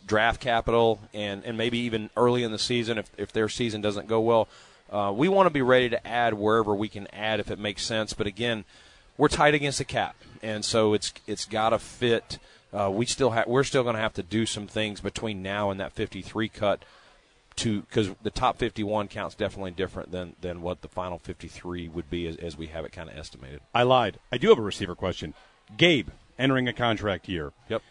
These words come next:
Speaker 2: Organization would like to have him back. I mean, you guys have in the past talked about openly, love to have Dawson here, Dawson signed. So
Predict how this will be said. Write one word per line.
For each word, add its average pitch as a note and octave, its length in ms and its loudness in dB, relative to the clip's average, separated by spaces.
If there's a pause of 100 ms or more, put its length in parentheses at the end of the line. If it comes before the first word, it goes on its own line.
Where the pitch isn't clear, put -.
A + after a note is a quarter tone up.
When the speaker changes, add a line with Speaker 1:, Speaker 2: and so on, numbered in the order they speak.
(380)
Speaker 2:
Organization C#3 840 4 (420)
would B2 200 4
like C#3+ 180 8
to D3+ 80 4
have D#3+ 160 8
him D#3 80 2
back. D#3+ 240 4
I D#3 40 0
mean, C3+ 100 2
you C#3 100 2
guys C#3+ 220 6
have C3+ 200 2
in C#3+ 120 0
the C#3 60 0
past D3+ 420 2
talked D3 320 2
about C3+ 260 4
openly, C#3 400 2 (300)
love A#2+ 220 4
to D3 80 2
have C3 120 4
Dawson C3+ 380 4
here, C3 240 2
Dawson A#2+ 380 0
signed. F#2 300 -2
So G#2+ 260 2